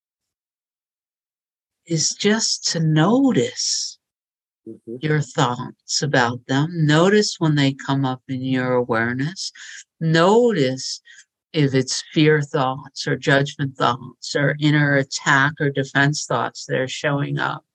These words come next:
Speaker 2: Mm-hmm.
Speaker 1: Notice your physical response when you're in their presence or you're planning to be in your presence.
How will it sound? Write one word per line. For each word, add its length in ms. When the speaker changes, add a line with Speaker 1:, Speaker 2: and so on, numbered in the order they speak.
Speaker 2:
Mm-hmm. 260
Speaker 1:
Notice 480
your 160
physical 600
response 1040
when 140
you're 200
in 140
their 200
presence 600
or 180
you're 320
planning 440
to 120
be 220
in 80
your 120
presence. 440